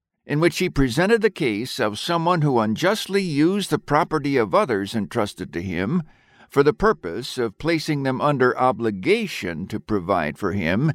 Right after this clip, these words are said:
after expulsion from his position. Our Lord represents this conduct of the steward as being wise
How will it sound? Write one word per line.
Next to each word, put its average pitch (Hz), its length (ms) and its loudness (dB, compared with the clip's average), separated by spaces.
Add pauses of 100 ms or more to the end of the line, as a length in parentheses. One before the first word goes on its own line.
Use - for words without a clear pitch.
(360)
after 120 440 2
expulsion 110 1000 -2
from 127 180 -2
his 87 240 -2
position. 120 580 0 (1600)
Our 190 220 4
Lord 131 480 2
represents 202 600 -4
this 123 240 -2
conduct 107 580 0
of 92 120 -2
the 98 100 -6
steward 104 540 -2 (280)
as 147 160 2
being 156 480 -2
wise 156 600 0